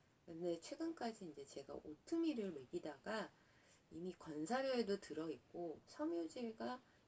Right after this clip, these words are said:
인을 조금 줄이려고 알러지도 있는 듯 해서 최근에 이제 쌀밥으로 대체를 했거든요. 근데 그러면서 부족해지는 구리를 어니스트 키친에도 좀 보충하고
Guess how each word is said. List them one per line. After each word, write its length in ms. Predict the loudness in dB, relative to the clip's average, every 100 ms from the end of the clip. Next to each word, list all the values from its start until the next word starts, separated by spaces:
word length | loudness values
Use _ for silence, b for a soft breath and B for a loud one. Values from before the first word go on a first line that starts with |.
| -4
인을 300 | 0 0 -2
조금 380 | -6 -6 -6 -6
줄이려고 880 | -10 0 2 4 2 -2 -12 -12 -12 -2
알러지도 500 | 2 4 2 -4 -6
있는 320 | -8 -14 -16
듯 200 | -14 -8
해서 380 | -6 -6 -8 -10 B B B -10
최근에 520 | -6 -4 -4 -4 -2
이제 320 | -4 -6 -4
쌀밥으로 760 | 2 6 8 8 6 4 0 -2
대체를 580 | -6 -8 -4 -2 -2 -6
했거든요. 680 | -8 -4 -4 -4 -8 -12 -14 B B B -12
근데 140 | -10
그러면서 640 | 4 6 6 4 2 0
부족해지는 960 | -2 -4 -4 -4 -6 -6 -6 -2 -2 -4 B B B
구리를 540 | -8 -2 0 0 2 2
어니스트 640 | 2 2 2 0 -4 -12
키친에도 600 | -12 -12 -8 -6 -6 -6 -8
좀 180 | -10
보충하고 840 | -10 -14 -12 -12 -4 -6 -2 -6